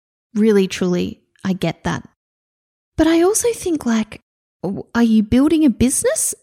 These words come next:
And have you got a business hat on? And does your business need a stressed out, crazy, depleted, anxious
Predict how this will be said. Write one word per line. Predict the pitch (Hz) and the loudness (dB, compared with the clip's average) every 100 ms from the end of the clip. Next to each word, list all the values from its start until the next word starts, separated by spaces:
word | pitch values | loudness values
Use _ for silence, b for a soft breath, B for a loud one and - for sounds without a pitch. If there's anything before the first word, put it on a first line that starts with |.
| _ _ _ _ _ _ _ _ - | _ _ _ _ _ _ _ _ 0
And | 233 | 2
have | 233 | 4
you | 220 | 2
got | - 247 | 0 -2
a | 247 | -2
business | - 220 226 214 | 0 0 2 0
hat | - - 202 | 0 -2 -2
on? | 190 - - - _ _ _ _ _ _ _ _ - | 0 -4 -8 -10 _ _ _ _ _ _ _ _ -2
And | 247 254 247 - _ - | 2 4 2 -2 _ -2
does | 294 330 - | 0 0 0
your | 233 214 | 2 4
business | 208 - 302 339 - 185 185 - - | 2 0 0 2 0 -2 -2 -8 -4
need | 208 202 196 190 - | 0 0 0 -4 -6
a | |
stressed | 196 - - - 220 208 - 196 | -4 -2 -2 -2 -2 -2 -2 0
out, | 180 180 180 _ _ _ _ _ _ | 0 0 -2 _ _ _ _ _ _
crazy, | - 214 208 208 208 190 202 _ _ - | -10 -6 -2 0 0 -2 -6 _ _ -4
depleted, | 214 214 - 202 202 208 208 - 196 185 - _ _ _ _ _ _ _ - | -4 -4 -8 -2 2 4 2 2 0 0 -2 _ _ _ _ _ _ _ -6
anxious | 214 226 190 - 196 185 - - | 0 2 2 0 -2 -2 -4 -4